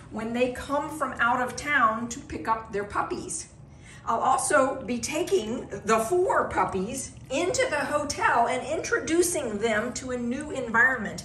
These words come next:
which is a really great thing to do with puppies this age, getting them exposed to new social environments and new situations.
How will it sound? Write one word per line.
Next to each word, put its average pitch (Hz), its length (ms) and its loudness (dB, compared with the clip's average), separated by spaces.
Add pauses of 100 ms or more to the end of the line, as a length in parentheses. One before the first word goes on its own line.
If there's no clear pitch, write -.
(240)
which 269 140 -4
is 269 100 -2
a 269 60 0 (100)
really 349 280 -4
great 440 440 0
thing 262 360 0
to 247 120 -6
do 214 420 -2 (220)
with 226 220 0
puppies 226 460 -6
this 233 360 2
age, 180 560 -2 (260)
getting 247 360 2
them 226 180 -2
exposed 240 1000 2
to 196 380 0 (240)
new 240 300 2
social 247 600 4
environments 214 1000 -2
and 170 160 -10
new 214 180 -2
situations. 214 1200 -4